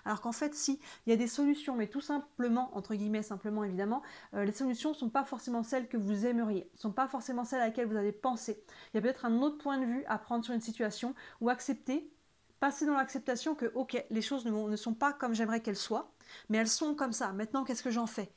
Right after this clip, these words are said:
Vous voyez, n'essayez pas d'être dans le contrôle et dans absolument prendre une direction, parce que c'est ça aussi qui fait la frustration, parce qu'il semblerait que là, il y a quelque chose qui fonctionne pas. Hein, vous voyez, donc là, on, du coup, on, on se sent coincé, mais en fait, non, vous l'êtes pas du tout, vous avez du pouvoir là-dessus.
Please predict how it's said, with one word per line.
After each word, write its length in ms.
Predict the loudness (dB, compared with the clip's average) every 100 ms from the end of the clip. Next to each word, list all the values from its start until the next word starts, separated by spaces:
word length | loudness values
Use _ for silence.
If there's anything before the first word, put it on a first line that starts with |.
| _ -20 -6
Vous 60 | 2
voyez, 120 | 4
n'essayez 300 | 4 4 2
pas 140 | 4 4
d'être 160 | 4
dans 100 | 2
le 60 | 0
contrôle 560 | 0 0 0 2 2
et 40 | 4
dans 120 | 4
absolument 840 | 4 2 0 0 4 4 4 2 0
prendre 300 | 0 0 2
une 120 | 2
direction, 480 | 2 0 0 0 0
parce 120 | 0
que 80 | -2
c'est 140 | -2
ça 180 | 0 0
aussi 200 | 0 -2
qui 100 | -2
fait 160 | 0
la 100 | 0
frustration, 600 | 0 -4 -4 -2 -2 -2 -4 -10 -8 -4
parce 100 | -4
qu'il 100 | 0
semblerait 380 | 2 2 2
que 100 | 2
là, 280 | 4 6 6
il 60 | 4
y 20 |
a 40 | 0
quelque 180 | 0
chose 160 | -2 -2
qui 80 | -4
fonctionne 400 | -4 -2 -2 -2
pas. 200 | -4 -8 _ -20 -20 -4
Hein, 120 | 0
vous 60 | 4
voyez, 240 | 4 4
donc 180 | 0 0
là, 240 | 4 4
on, 160 | 2 2
du 140 | 2
coup, 160 | 2 0
on, 140 | 0
on 220 | 0 -2 -4
se 80 |
sent 160 | -2 -2 0
coincé, 340 | -2 0 0
mais 100 | 0
en 60 | 0
fait, 240 | -2 -2
non, 140 | -2 -2
vous 120 | -2
l'êtes 180 | -4 0
pas 140 | -2
du 80 | 0
tout, 160 | 0
vous 100 | 2
avez 160 | 2 0
du 100 | 0
pouvoir 440 | -4 -4 2 2
là-dessus. 420 | 4 0 -2 -6